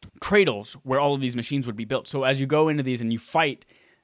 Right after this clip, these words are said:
and you see these new corrupted things and you learn how to, like, overtake them, those are where they were manufacturing the machines that would terraform the planet and make it livable again.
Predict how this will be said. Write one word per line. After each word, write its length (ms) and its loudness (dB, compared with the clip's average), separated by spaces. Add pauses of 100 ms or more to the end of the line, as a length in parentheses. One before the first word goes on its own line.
(140)
and 220 -6
you 60 -6
see 180 -8
these 200 -4
new 80 0
corrupted 340 -4
things 200 -8
and 100 -8
you 60 -6
learn 200 -4
how 140 -4
to, 240 -2
like, 200 -14
overtake 440 -8
them, 280 -6
those 220 -8
are 80 -8
where 260 -8
they 120 -8
were 100 -6
manufacturing 720 -8
the 60 -10
machines 420 -10
that 120 -20
would 120 -14
terraform 480 -8
the 80 -8
planet 300 -12
and 100 -8
make 160 -10
it 80 -12
livable 360 -8
again. 360 -10